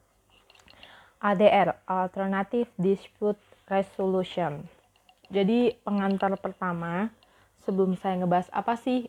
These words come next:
A D R dan arbitrase ini gitu ya, ngebahas apa aja gitu ya. Pertama, penghantar dari munculnya alternate dispute resol-, resolution atau alternatif penyelesaian sengketa ini dimulai dari, eh, kita ngebahas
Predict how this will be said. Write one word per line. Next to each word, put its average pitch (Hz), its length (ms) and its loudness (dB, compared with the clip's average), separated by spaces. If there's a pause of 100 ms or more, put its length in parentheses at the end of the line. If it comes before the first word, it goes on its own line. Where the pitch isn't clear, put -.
A 190 160 -6
D 180 80 2
R 190 240 2
dan 190 240 2
arbitrase 190 720 -2
ini 190 320 2
gitu - 160 -10
ya, - 80 -8 (180)
ngebahas 190 460 2
apa 165 320 -6
aja 175 240 -2
gitu 160 200 -10
ya. 151 200 -10 (1040)
Pertama, 208 480 -2
penghantar 208 640 -4
dari 185 180 0
munculnya 185 680 -2 (560)
alternate 202 840 -4
dispute 196 480 -4
resol-, 190 460 0 (100)
resolution 190 960 -2
atau 196 320 -4
alternatif 185 720 -4
penyelesaian 180 560 -6
sengketa 180 480 -6
ini 180 560 -2
dimulai 190 480 0
dari, 208 300 2
eh, 190 340 -4
kita 208 240 -4
ngebahas 180 320 0